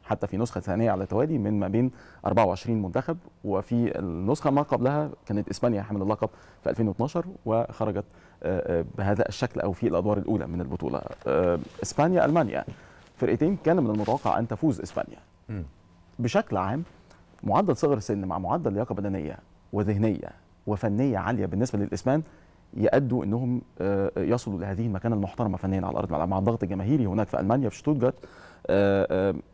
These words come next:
Speaker 1: آه، ألمانيا عندها مشكلة لأنه بعض اللاعبين كبار السن.
Speaker 2: صحيح.
Speaker 1: آه، حتى في الأداء الدفاعي روديجر حتى
Speaker 2: مم.
Speaker 1: وإن كان بيلعب في ريال مدريد إلا إنه بطيء في التعامل في كتير من الكرات. إسبانيا عندها الدوافع بشكل أكبر. إسبانيا عندها مجموعة من الشباب،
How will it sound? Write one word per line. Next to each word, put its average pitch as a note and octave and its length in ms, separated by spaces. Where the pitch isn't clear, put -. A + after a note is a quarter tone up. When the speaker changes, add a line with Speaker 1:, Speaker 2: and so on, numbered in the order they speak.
Speaker 1:
آه، D#2+ 180
ألمانيا C3+ 440
عندها G#2 200
مشكلة A2 400
لأنه G2 480
بعض A2+ 220
اللاعبين G2+ 340
كبار A#2+ 320
السن. F2 360
Speaker 2:
صحيح. F2 200
Speaker 1:
آه، G2 200
حتى - 220
في - 60
الأداء G#2+ 200
الدفاعي G#2 380
روديجر C3 380
حتى F#2+ 240
Speaker 2:
مم. G#2 60
Speaker 1:
وإن A2 80
كان A#2+ 140
بيلعب A2+ 180
في - 100
ريال A2+ 160
مدريد A#2 380
إلا E2+ 160
إنه A#2+ 200
بطيء A#2+ 340
في - 80
التعامل G#2 300
في - 100
كتير C3+ 220
من F#2 80
الكرات. - 320
إسبانيا C3 300
عندها G#2 200
الدوافع G#2 400
بشكل - 300
أكبر. - 340
إسبانيا A#2 300
عندها G#2 200
مجموعة G#2+ 280
من G2+ 60
الشباب، G#2 300